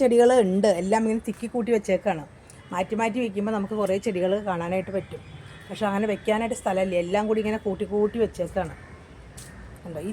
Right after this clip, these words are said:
ചെടിയൊക്കെ നല്ല ഭംഗിയാണ്, അതൊക്കെ മാറ്റി വെക്കണം വേറെ സ്ഥലത്തേക്ക്. പക്ഷേ സ്ഥലമില്ലാത്തത് കൊണ്ട്, സ്ഥലപരിമിതി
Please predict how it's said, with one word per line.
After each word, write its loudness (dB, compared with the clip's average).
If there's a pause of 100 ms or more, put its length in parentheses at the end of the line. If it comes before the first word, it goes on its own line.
ചെടിയൊക്കെ 0
നല്ല 0
ഭംഗിയാണ്, 2
അതൊക്കെ 0
മാറ്റി -2
വെക്കണം 0
വേറെ -2
സ്ഥലത്തേക്ക്. -10 (520)
പക്ഷേ -2
സ്ഥലമില്ലാത്തത് 4
കൊണ്ട്, 0 (100)
സ്ഥലപരിമിതി 0